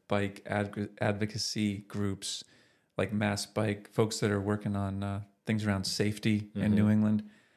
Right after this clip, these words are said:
Speaker 1: Um, I think that's an important part of the conversation as well.
Speaker 2: Absolutely. And we can touch on safety, right? There's a lot of great safety technology that's happening, um,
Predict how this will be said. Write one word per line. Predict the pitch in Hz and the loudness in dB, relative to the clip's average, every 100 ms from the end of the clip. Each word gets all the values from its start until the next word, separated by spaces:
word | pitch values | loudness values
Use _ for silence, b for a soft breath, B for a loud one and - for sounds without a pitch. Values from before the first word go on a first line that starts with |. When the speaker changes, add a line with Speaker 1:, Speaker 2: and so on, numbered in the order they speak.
| B B - | B B -8
Speaker 1:
Um, | - 101 101 | -2 0 2
I | |
think | 107 104 | 2 2
that's | 104 - | 0 0
an | |
important | 101 107 98 98 | 0 0 0 0
part | 98 | -2
of | 101 | -2
the | 104 | -6
conversation | 101 101 104 104 - | -8 -6 -6 -6 -6
as | - - | -8 -6
well. | - 87 - - _ 92 | -6 -6 -10 -16 _ -8
Speaker 2:
Absolutely. | 92 - 95 92 78 - b b b b b | -8 -4 -2 -2 -6 -10 b b b b b
And | 117 | -2
we | 117 | 0
can | 113 | 0
touch | 107 131 - | 0 0 0
on | 107 90 | -2 -2
safety, | - 85 - 71 - _ - | -2 -4 -6 -12 -16 _ -2
right? | 101 87 | -2 0
There's | 98 85 | -2 -2
a | 92 | -2
lot | 92 90 | -2 -4
of | 85 | -4
great | 87 - | -6 -6
safety | - 90 - - | -4 -6 -6 -10
technology | - 78 107 107 110 101 101 | -8 -6 -2 0 0 0 0
that's | 98 - | 0 -2
happening, | 95 - 101 98 95 92 - _ _ | -4 -4 -4 -2 -4 -6 -14 _ _
um, | 92 87 85 85 85 85 | -8 -6 -6 -6 -8 -10